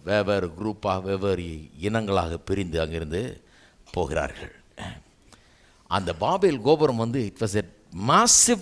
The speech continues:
declaration of their independence from God. நாங்கள் தேவனை சார்ந்து வாழவில்லை, தேவன் பேரில் எங்களுக்கு நம்பிக்கை இல்லை, அவரை நாங்க நம்பல,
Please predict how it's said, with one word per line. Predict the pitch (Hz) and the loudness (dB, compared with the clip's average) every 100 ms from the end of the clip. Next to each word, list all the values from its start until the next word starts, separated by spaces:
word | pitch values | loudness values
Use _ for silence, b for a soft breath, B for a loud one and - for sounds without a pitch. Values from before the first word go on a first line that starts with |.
| 147 | 0
declaration | 147 151 175 151 123 - 92 104 - | -2 2 4 6 4 2 -4 -6 -4
of | 110 95 | -4 0
their | 98 | 0
independence | 117 147 160 131 113 113 - | 0 0 -2 0 -2 -4 -8
from | 90 80 73 | -10 -10 -4
God. | 80 - - | -4 -4 -12
நாங்கள் | 76 104 95 82 | -6 -4 -4 -4
தேவனை | 113 147 165 175 160 | 4 6 6 4 2
சார்ந்து | 139 147 139 135 | 4 4 4 0
வாழவில்லை, | 117 123 110 120 165 - b b b b - | 2 0 0 -2 -2 -4 b b b b 4
தேவன் | 131 131 113 | 6 6 4
பேரில் | 123 120 | 2 4
எங்களுக்கு | 110 101 98 | 2 0 -2
நம்பிக்கை | 110 131 135 131 | -2 0 0 2
இல்லை, | 131 143 165 | 2 4 2
அவரை | 110 107 | 2 0
நாங்க | 104 95 95 135 | 0 -2 2 4
நம்பல, | 156 160 175 | 6 6 6